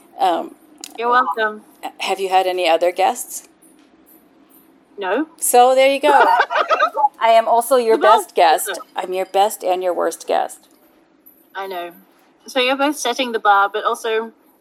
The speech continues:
Speaker 2: beating yourself to death with the bar.
Speaker 1: That's right.
Speaker 2: It's unfortunate.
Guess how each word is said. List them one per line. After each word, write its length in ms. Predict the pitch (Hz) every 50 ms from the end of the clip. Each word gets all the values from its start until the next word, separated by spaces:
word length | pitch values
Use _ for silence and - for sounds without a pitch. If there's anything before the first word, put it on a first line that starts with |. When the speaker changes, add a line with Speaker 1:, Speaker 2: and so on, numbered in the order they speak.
| _ _ _ _ _ -
Speaker 2:
beating 260 | 220 226 214 - 226
yourself 320 | 220 214 214 - 214 190 -
to 80 | - 202
death 280 | 208 196 190 185 -
with 160 | 151 160 -
the 80 | - 170
bar. 320 | - 165 160 165 175 175 _ -
Speaker 1:
That's 200 | 208 208 - -
right. 320 | 214 214 202 202 - - _ _ _ _ _ _ _ _ _ _ _ _ _ _ _ - - - - - 403 320 - - _ _ _ _
Speaker 2:
It's 80 | - -
unfortunate. 540 | 359 302 - - 226 - - - 170 160